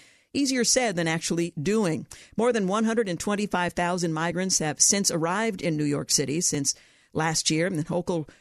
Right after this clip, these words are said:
recently secured a deal with the Biden administration to expedite work authorizations and delay deportations for Venezuelans seeking asylum.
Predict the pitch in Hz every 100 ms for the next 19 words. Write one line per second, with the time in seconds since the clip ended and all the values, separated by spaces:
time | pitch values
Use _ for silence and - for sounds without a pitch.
0 | _ _ 190 254 254 196 175 - 160 -
1 | 214 175 147 190 233 175 165 165 156 165
2 | 202 180 147 143 - 151 135 170 170 -
3 | 180 - - 165 156 - 151 190 - 165
4 | 156 160 143 180 196 185 208 156 165 151
5 | 156 170 139 185 - 175 156 220 226 139
6 | 151 - 156 147 160 170 143 165 214 156
7 | 156 - - - 190 175 175 156 - 196
8 | 208 156 -